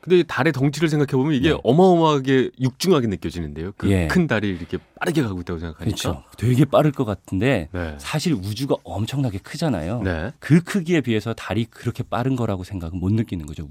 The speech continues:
Speaker 2: 우리한테는 엄청 빠른 건데,
Speaker 1: 네네.
Speaker 2: 예, "어, 빠른가?" 이렇게 느끼잖아요.
Speaker 1: 어.
Speaker 2: 근데 우주 전체에서도 사실은 그 큰 데에서는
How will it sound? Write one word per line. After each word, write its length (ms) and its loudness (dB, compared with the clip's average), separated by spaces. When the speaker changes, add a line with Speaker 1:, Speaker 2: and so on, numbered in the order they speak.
Speaker 2:
우리한테는 500 2
엄청 300 -2
빠른 220 -6
건데, 340 -8
Speaker 1:
네네. 440 -6
Speaker 2:
예, 120 -4
"어, 160 -6
빠른가?" 540 0
이렇게 240 0
느끼잖아요. 520 -4
Speaker 1:
어. 460 -12
Speaker 2:
근데 180 -4
우주 180 0
전체에서도 680 -2
사실은 520 -4
그 280 -4
큰 220 2
데에서는 600 2